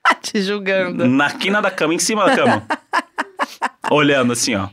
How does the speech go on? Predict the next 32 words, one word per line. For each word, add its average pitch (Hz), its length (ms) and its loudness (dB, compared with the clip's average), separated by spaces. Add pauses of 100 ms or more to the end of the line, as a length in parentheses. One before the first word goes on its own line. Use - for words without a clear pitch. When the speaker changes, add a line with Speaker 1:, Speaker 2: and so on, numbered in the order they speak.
(120)
Speaker 1:
E 285 60 2
eu 285 80 4
imagino 277 420 0
ele 247 140 0
olhando. 214 500 -2 (180)
Speaker 2:
E 180 140 4
aí, 147 400 4
bicho, 113 400 -2
deu 135 220 0
um 143 80 -2
misto 135 240 -2
de 131 180 -2
vontade 127 300 2
de - 20 -4
dar 120 100 0
risada 120 720 0
e 113 60 -2
tal, 131 200 -2
não 131 60 -2
sei 120 140 -6
o 120 40 -20
quê. 165 280 -2 (260)
E 185 120 2
aí, 160 180 4
ela, 185 260 2
a 135 40 0
menina 120 280 2
viu 113 140 -4
que 113 80 -12
tinha 160 120 -2
um 180 40 -4
gato. 156 460 0